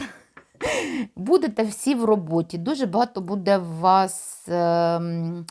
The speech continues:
ем, буде кувати, е, пентаклі, да? Можливо, підроботка якась буде, але ви будете постійно в якійсь роботі.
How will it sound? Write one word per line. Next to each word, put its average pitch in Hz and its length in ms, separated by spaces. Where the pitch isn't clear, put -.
ем, 170 360
буде 330 220
кувати, 254 640
е, 185 840
пентаклі, 202 560
да? 226 240
Можливо, 269 420
підроботка 208 760
якась 170 340
буде, 170 200
але 247 200
ви 262 100
будете 226 280
постійно 262 420
в 262 40
якійсь 220 320
роботі. 170 540